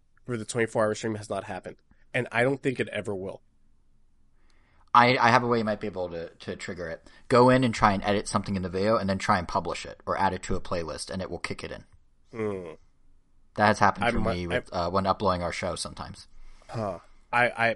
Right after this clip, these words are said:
Speaker 1: I might try that then. Yeah, because I,
Speaker 2: 'Cause
Speaker 1: I
Speaker 2: I wanna
Speaker 1: really
Speaker 2: watch
Speaker 1: wanted
Speaker 2: it. I just wasn't around at the time it was airing, but I wanna
Speaker 1: like,
Speaker 2: watch it very
Speaker 1: yeah,
Speaker 2: badly.
Speaker 1: I also wanna watch it. I also wanna s-,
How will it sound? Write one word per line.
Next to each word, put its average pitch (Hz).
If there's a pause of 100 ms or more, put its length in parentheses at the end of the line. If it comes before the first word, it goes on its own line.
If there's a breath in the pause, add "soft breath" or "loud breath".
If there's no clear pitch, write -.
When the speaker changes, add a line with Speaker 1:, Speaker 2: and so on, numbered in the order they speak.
Speaker 1:
I 120
might 113
try 107
that 95
then. 101 (100)
Yeah, 135 (120)
because 113 (400)
I, 127
Speaker 2:
'Cause 123
Speaker 1:
I 127
Speaker 2:
I 131
wanna 123
Speaker 1:
really 123
Speaker 2:
watch 117
Speaker 1:
wanted 123
Speaker 2:
it. 104
I 110
just 120
wasn't 107
around 95
at 82
the -
time 87
it 76
was -
airing, 80 (140)
but -
I 92
wanna 98
Speaker 1:
like, 127
Speaker 2:
watch 80
it -
very 82
Speaker 1:
yeah, 147
Speaker 2:
badly. 120
Speaker 1:
I 123
also 135
wanna 135
watch 117
it. 131
I 104
also 117
wanna 113
s-, -